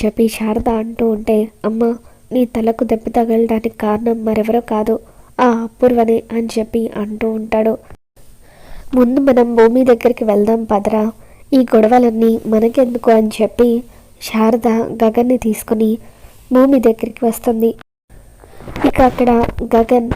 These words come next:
భూమిని సర్జరీకి తీసుకువెళ్లే ముందు తన నుదుటిన బొట్టు పెట్టి, "భూమి, ఇన్ని రోజులు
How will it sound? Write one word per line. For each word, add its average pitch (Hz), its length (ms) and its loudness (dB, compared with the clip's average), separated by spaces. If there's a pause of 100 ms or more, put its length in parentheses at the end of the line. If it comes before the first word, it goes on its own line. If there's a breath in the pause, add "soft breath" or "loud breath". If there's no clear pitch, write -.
(180)
భూమిని 254 480 2
సర్జరీకి 240 640 -4
తీసుకువెళ్లే 240 580 0
ముందు 226 400 0 (360)
తన 240 240 2
నుదుటిన 233 500 -2 (320)
బొట్టు 220 340 -4
పెట్టి, 240 380 -2 (920 soft breath)
"భూమి, 240 400 2 (480 soft breath)
ఇన్ని 254 200 0
రోజులు 254 540 0